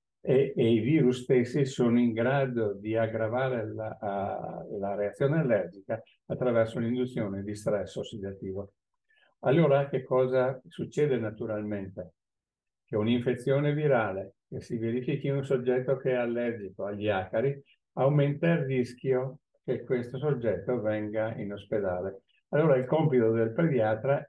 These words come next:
è fare un'attività di prevenzione, il compito del pediatra è più, dovrebbe essere più quello di prevenire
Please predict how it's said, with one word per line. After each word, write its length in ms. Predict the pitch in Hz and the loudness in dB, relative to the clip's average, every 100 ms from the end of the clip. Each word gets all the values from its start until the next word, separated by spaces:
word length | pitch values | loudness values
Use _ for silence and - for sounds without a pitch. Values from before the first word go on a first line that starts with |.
| _ _ | _ _
è 240 | - 117 127 123 | -6 -4 -4 -4
fare 300 | 104 104 127 | -4 -2 0
un'attività 720 | 117 104 110 107 104 117 117 | -2 -4 -6 -6 -4 -2 0
di 160 | 110 | -2
prevenzione, 840 | 110 110 104 101 98 143 143 117 98 | -2 -2 -2 -4 -6 0 0 0 -4
il 80 | |
compito 380 | - 117 110 104 | -6 -4 -4 -2
del 100 | 107 | -2
pediatra 460 | 104 107 117 113 110 | -2 -2 0 0 0
è 100 | - | -4
più, 180 | 117 101 - _ _ _ _ | -8 -10 -14 _ _ _ _
dovrebbe 440 | - 104 113 104 113 | -12 -4 -2 0 0
essere 320 | 113 110 104 | 0 -2 -6
più 240 | 120 113 | -6 -8
quello 300 | - 113 113 | -6 -2 -2
di 160 | 107 107 | -2 -4
prevenire 760 | - 110 107 113 147 123 107 | -2 0 0 0 0 0 -2